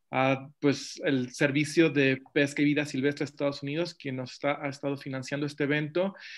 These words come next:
Los invitamos también para la siguiente sesión dentro de quince días. Les haremos llegar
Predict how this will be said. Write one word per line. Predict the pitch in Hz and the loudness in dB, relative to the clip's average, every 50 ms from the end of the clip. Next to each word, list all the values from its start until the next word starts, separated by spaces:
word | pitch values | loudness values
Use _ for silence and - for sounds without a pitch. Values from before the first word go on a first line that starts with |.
| - - - | -16 -6 0
Los | - 151 143 147 151 | 2 2 2 2 2
invitamos | 147 143 147 147 147 160 156 160 160 160 - | 0 0 2 2 2 2 2 2 0 0 0
también | 160 147 147 156 156 147 165 | 0 2 2 2 0 0 0
para | 160 156 | 0 2
la | 147 143 131 | 2 2 0
siguiente | - - 139 135 143 143 143 - 160 | 0 -4 -2 -2 -2 -2 -4 -6 -6
sesión | - 160 143 - - 165 156 160 | -4 -4 -6 -4 -4 -4 -2 -2
dentro | 156 151 147 135 135 | -2 -4 -2 0 0
de | 135 131 | 0 0
quince | - 151 147 143 147 - 160 156 | 0 -2 -2 -2 0 0 0 2
días. | 139 160 160 165 170 170 156 | 2 4 6 6 6 6 4
Les | 143 - - | 0 0 0
haremos | 135 139 143 147 151 143 139 | 0 2 0 0 -2 0 0
llegar | 139 135 143 143 147 151 | 2 2 4 4 2 2